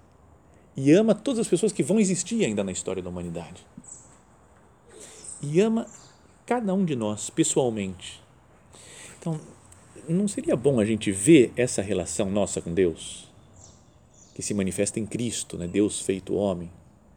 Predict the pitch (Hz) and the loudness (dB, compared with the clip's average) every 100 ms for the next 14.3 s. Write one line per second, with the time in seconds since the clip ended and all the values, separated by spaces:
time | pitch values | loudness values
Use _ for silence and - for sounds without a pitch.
0 | _ - - - - - - 208 202 - | _ -20 -20 -20 -20 -8 -2 0 0 2
1 | 208 - - 131 101 95 110 - - - | 2 2 0 0 0 0 0 -2 -12 -20
2 | - - - - - - - - - - | -20 -20 -20 -20 -20 -20 -20 -20 -20 -20
3 | - - - - - - - - - - | -20 -20 -20 -20 -20 -20 -20 -20 -20 -20
4 | - - - - - - - 160 180 143 | -20 -20 -20 -20 -20 -20 -6 -2 0 4
5 | 165 185 170 185 - 170 139 170 180 180 | 4 4 4 2 4 2 4 2 2 0
6 | 151 - 160 170 160 139 - 139 123 131 | 0 4 4 4 0 -4 -2 -2 0 0
7 | 123 117 104 107 123 123 113 98 - - | 0 2 4 6 8 8 6 4 -4 -20
8 | - - 107 104 117 110 104 - 107 110 | -20 -8 -4 2 4 4 0 -4 -4 0
9 | 92 - 110 127 127 113 95 117 127 - | -2 2 2 2 2 0 -2 -6 -8 -14
10 | - 120 151 147 151 117 - 127 143 135 | -10 -2 0 2 -2 -4 -2 0 2 2
11 | 120 - 104 _ _ _ _ _ _ _ | 0 -6 -12 _ _ _ _ _ _ _
12 | _ _ _ _ _ _ _ _ _ - | _ _ _ _ _ _ _ _ _ -20
13 | - 202 240 233 277 269 - 202 147 - | -2 -2 0 0 0 -2 4 4 4 4
14 | 120 98 | 4 4